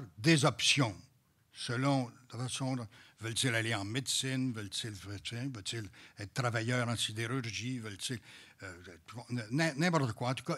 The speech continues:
ils ont un, un, un certain nombre d'options. Il y a un noyau de base qui est commun à tous les, tous les étudiants,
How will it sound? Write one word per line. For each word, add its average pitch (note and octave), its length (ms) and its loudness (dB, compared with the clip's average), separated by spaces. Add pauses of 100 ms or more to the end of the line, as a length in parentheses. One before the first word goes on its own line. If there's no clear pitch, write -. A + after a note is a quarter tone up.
ils C#3 240 2
ont F#3 180 6 (400)
un, D3 100 4
un, C3+ 300 0 (140)
un D3 100 4
certain D#3+ 400 4
nombre D#3+ 220 6
d'options. A2+ 440 -2 (340)
Il A#2+ 60 0
y B2 40 6
a B2 140 0
un C3 120 4
noyau D#3 480 6
de A#2+ 120 2
base D3+ 600 4
qui B2 120 -6
est G#2+ 40 -4
commun C#3 300 4
à B2 80 2
tous - 160 -6
les, A2 200 -2 (840)
tous D3 140 0
les B2+ 180 4
étudiants, A#2 540 0